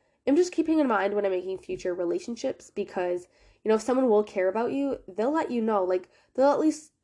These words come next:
you don't need to text every day. That's a little obnoxious. But, like, if you texted once a week,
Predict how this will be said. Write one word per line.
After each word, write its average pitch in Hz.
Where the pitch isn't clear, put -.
you 262
don't 453
need 320
to 180
text -
every 185
day. 233
That's 202
a 220
little 185
obnoxious. 196
But, 247
like, 233
if 240
you 226
texted 233
once 202
a 247
week, 311